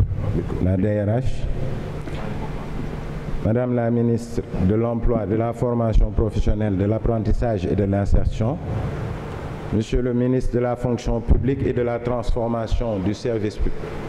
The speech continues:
public, Mesdames et Messieurs les membres du gouvernement et du corps diplomatique, Mesdames et Messieurs les directeurs des structures de santé partenaires, Mesdames et Messieurs les représentants des partenaires,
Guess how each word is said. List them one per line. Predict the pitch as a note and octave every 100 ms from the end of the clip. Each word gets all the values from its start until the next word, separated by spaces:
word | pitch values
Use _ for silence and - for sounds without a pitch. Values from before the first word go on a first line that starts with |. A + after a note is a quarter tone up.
| G3
public, | G#2+ A2 C3+ C3 - - - - - - -
Mesdames | C3+ C3+ C#3+
et | C3 C3+
Messieurs | C3 B2+ - C#3
les | A#2 A#2
membres | A#2+ A#2+ A2+ G#2+
du | A2+
gouvernement | A#2 A2+ A2 A2 G#2+ A#2 C#3 E3 - - - D#3 - - -
et | C3+
du | C#3+
corps | - C3+ A#2
diplomatique, | A2+ A#2 A2 A2 G2+ C#3 - - - - - - - - - -
Mesdames | B2+ C3+ C#3+ C3
et | C3+
Messieurs | C3+ C3 - C#3 A2 G2
les | A2+ B2
directeurs | A#2+ B2+ B2 - B2 G#2 F2+ - - - - - - - - - - D#2+
des | G2+ A#2 A2
structures | - D3 C#3 C#3+ C3
de | G2+ A2
santé | A#2 G#2+ G2+ B2+ - -
partenaires, | G#2+ - G2+ G2 B2+ - - - - - - - -
Mesdames | B2+ C3+ C#3+ C#3+
et | C3
Messieurs | C3 C3 C#3+
les | C3+ B2+
représentants | B2+ C3 B2 A#2 A#2+ A2+ A2
des | G#2+ B2+
partenaires, | C3+ A2+ A2 G2 G#2